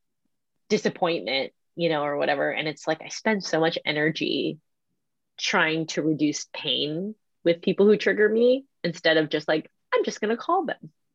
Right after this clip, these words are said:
You know, like, I just, there's something about children's that, that, that, that I'm starting to find really inspiring that I never really paid attention to before I had kids.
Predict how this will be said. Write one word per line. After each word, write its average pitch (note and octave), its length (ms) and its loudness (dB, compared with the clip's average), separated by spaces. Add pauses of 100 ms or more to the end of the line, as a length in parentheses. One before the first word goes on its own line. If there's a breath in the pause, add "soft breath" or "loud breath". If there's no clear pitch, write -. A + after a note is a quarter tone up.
(200)
You G#3 140 4
know, F#3+ 160 4
like, F#3+ 160 4
I G3+ 100 6
just, G#3 240 -4 (540 soft breath)
there's A#3 160 2
something C4 260 -2
about G#3+ 240 0
children's F3 560 -6 (560)
that, E3+ 280 4
that, F3+ 240 4
that, E3+ 260 0
that G3 120 4
I'm F#3 120 2
starting G3+ 240 0
to - 20 -16
find G#3 200 0
really G#3 240 -2
inspiring E3 800 -4 (340)
that G3 120 4
I F3+ 80 4
never F3+ 240 -2
really F3 220 -2
paid D3+ 260 -8
attention C#3+ 420 -10
to D#3 120 -2
before B2 320 -2
I A2+ 60 0
had - 220 -4
kids. - 340 -10